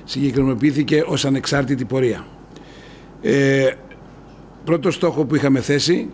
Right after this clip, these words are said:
ήταν να μπορέσουμε να περάσουμε στο πρώτο, στο δεύτερο γύρο. Αυτός ο στόχος επετεύχθη με τον καλύτερο τρόπο. Δεύτερος στόχος μας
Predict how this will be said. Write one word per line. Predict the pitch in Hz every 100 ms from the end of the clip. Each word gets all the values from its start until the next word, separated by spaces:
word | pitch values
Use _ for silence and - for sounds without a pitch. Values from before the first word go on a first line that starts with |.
| - - - - -
ήταν | 151 139 175 - - - - - -
να | - 147 165 - - - - -
μπορέσουμε | - 135 156 143 160 175
να | 160 139
περάσουμε | 113 131 151 135 151
στο | - 127
πρώτο, | 139 147 143 143
στο | -
δεύτερο | 143 123 147
γύρο. | 123 120 92 - - - - - - - -
Αυτός | - 143
ο | 139
στόχος | 165 135 123
επετεύχθη | 120 110 101 160 - 175
με | 156
τον | 127
καλύτερο | 123 131 139 127 113
τρόπο. | 139 147 190 185 - - - - - - _
Δεύτερος | 123 165 143 147 120
στόχος | - 160 165
μας | 156 170 -